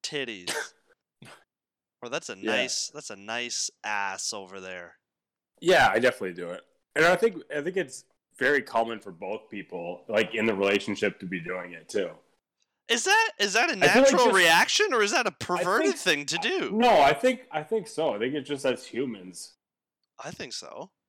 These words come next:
Speaker 2: I think just as humans, that's just our natural
Speaker 1: Reflex.
Speaker 2: Like, we just, we look at other people and it just
Speaker 1: Well, when people are walking around in fucking tight whatever, what do you want me
Speaker 2: Yeah.
Speaker 1: to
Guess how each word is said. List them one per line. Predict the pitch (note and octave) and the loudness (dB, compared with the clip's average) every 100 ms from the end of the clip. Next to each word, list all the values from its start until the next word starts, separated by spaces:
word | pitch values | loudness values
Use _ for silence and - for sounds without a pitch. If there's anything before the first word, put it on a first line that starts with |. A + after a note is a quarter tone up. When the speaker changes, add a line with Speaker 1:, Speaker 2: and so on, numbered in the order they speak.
| _ _ | _ _
Speaker 2:
I | D3 | 0
think | F#3 | 2
just | G#3 G3+ | 2 0
as | E3+ | 0
humans, | - E3 E3 B2+ | 4 4 6 4
that's | A2 A#2 - | 4 2 0
just | A#2 | -4
our | C3 A2+ | 0 0
natural | G#2 G#2 A#2 B2 A2+ G#2+ G2+ F#2+ - _ _ _ _ _ _ _ - | 2 2 0 0 0 0 -2 -4 -14 _ _ _ _ _ _ _ -10
Speaker 1:
Reflex. | C3 G3+ - D#3+ G#2 - | -4 -4 -2 -2 -2 -6
Speaker 2:
Like, | A2+ A#2 | -4 -2
we | D3 | 0
just, | C3+ C#3+ D3+ | 2 2 0
we | A#2+ C3 | 2 2
look | B2 A#2 B2+ | 2 0 2
at | C#3+ | 2
other | C#3 C3 | 2 2
people | C3 - F#2 F2+ - | 0 -2 -4 -10 -14
and | A#2+ G2+ | -10 -6
it | |
just | F#2+ G#2 - - _ _ | -2 -2 -2 -14 _ _
Speaker 1:
Well, | - - - | -12 -10 -8
when | B2+ C#3 | -10 -10
people | - G#3 D#3 A#2+ G#2 F2+ _ _ _ _ _ _ | -12 -14 -10 -8 -10 -14 _ _ _ _ _ _
are | G#2 | -16
walking | G2+ B2 - A2 | -10 -10 -10 -14
around | G2 G#2+ C3 G2+ | -10 -8 -10 -12
in | F2 F2 _ _ _ _ _ _ _ | -20 _ _ _ _ _ _ _ _
fucking | - - - F2 E2+ _ _ - | -20 -20 -20 -20 _ _ _ -10
tight | - C#3 C3+ _ _ _ _ | -6 -6 -6 _ _ _ _
whatever, | A2 G#2+ G#2 C3 F#2 E2+ _ _ _ _ _ _ _ _ _ - | -14 -10 -8 -10 -12 -18 _ _ _ _ _ _ _ _ _ -18
what | D#3 | -14
do | |
you | D#3 | -10
want | F3+ F3 | -10 0
me | A#2+ | 0
Speaker 2:
Yeah. | |
Speaker 1:
to | - | 0